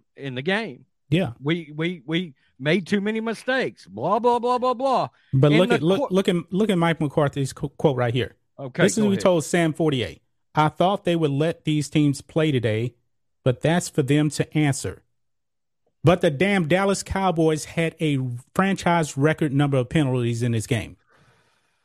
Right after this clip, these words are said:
Speaker 2: A record number of penalties. But it's on the refs? Really?
Speaker 1: A, a,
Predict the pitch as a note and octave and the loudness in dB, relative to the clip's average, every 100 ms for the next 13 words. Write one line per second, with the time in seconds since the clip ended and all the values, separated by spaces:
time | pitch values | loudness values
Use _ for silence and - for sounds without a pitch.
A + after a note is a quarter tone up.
0 | _ _ _ _ - D#3 C#3+ C#3 E3+ A3 | _ _ _ _ 0 2 2 2 2 2
1 | A3+ F#3 D3+ D3 C#3 B2 - B2 G2+ G2 | 2 0 0 0 0 -2 -2 -4 -4 -10
2 | - - _ _ _ _ _ _ _ _ | -18 -20 _ _ _ _ _ _ _ _
3 | _ _ _ _ _ _ _ _ _ _ | _ _ _ _ _ _ _ _ _ _
4 | _ _ _ _ - B2+ D#3 C3+ _ _ | _ _ _ _ 0 4 4 2 _ _
5 | _ _ _ _ _ _ _ _ _ _ | _ _ _ _ _ _ _ _ _ _
6 | D3 D3+ D#3 A#2+ D#3 A3 - - _ _ | 0 2 2 4 2 0 -6 -16 _ _
7 | _ _ _ _ _ _ _ _ _ _ | _ _ _ _ _ _ _ _ _ _
8 | _ _ _ _ _ _ _ B2 E3+ A#3+ | _ _ _ _ _ _ _ 4 4 4
9 | C4 B2+ - _ _ _ B2 B2 | 0 -6 -10 _ _ _ -4 -4